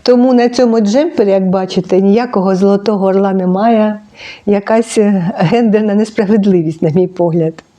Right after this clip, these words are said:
Бренд Lyle and Scott майже завжди використовує високоякісні натуральні матеріали, а ще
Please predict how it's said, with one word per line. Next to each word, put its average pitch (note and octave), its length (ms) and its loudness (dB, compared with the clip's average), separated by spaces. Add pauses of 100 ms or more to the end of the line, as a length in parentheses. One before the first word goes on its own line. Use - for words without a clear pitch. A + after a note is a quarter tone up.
Бренд A#3 480 2 (120)
Lyle G3+ 640 2
and G3+ 180 0
Scott C4+ 300 -2
майже G3+ 280 0
завжди G3+ 380 2
використовує F#3+ 840 0 (120)
високоякісні A3 800 0
натуральні G3+ 420 0
матеріали, F3+ 920 0
а F3+ 160 -2
ще B3 500 0